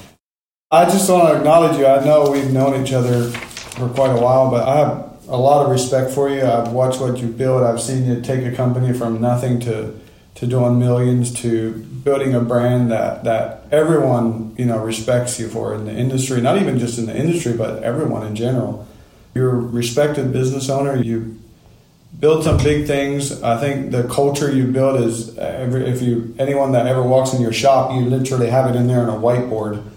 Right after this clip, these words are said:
the culture, the, what you stand for and why you do what you do. And so I just, I think you've built an incredible empire machine, if you will, and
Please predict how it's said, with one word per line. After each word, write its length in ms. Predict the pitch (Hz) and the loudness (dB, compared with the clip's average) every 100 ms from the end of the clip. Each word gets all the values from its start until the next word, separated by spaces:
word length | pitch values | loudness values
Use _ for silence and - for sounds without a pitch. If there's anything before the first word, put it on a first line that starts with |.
| - - - - | -20 -20 -18 -10
the 160 | 117 | -8
culture, 560 | - 135 131 127 117 113 | -2 0 0 -2 -2 -4
the, 240 | 113 113 | -4 -4
what 180 | 117 123 | -2 -2
you 100 | 117 | -2
stand 460 | 113 - 127 123 123 | -2 0 0 0 0
for 320 | 120 113 110 | 0 -2 -2
and 100 | 107 | 0
why 240 | 113 117 | 2 2
you 120 | 117 113 | 2 0
do 160 | 117 | 0
what 180 | 113 - | 0 -2
you 80 | 110 | -4
do. 460 | 127 131 113 107 - - - - _ 120 | 0 0 0 -4 -12 -20 -20 -20 _ -4
And 200 | 117 117 | -2 -2
so 300 | 131 120 113 | 0 2 2
I 180 | 120 | 2
just, 440 | 131 131 - - - - | 0 0 -2 -4 -18 -6
I 80 | 123 | -2
think 180 | 139 139 | 0 0
you've 340 | 135 120 - | 0 0 -2
built 200 | 127 131 | -2 0
an 140 | 131 117 | 0 -2
incredible 840 | 110 - 139 135 117 113 110 - - _ _ _ _ _ _ - | -2 0 2 2 0 -2 -6 -14 -20 _ _ _ _ _ _ -6
empire 540 | 131 131 143 135 123 113 | -4 0 2 4 4 0
machine, 420 | 113 - 131 135 | -2 -2 -2 -2
if 160 | 135 | -2
you 140 | 135 131 | -2 0
will, 320 | 143 151 123 | 2 2 0
and 340 | 113 - 110 | -2 -8 -12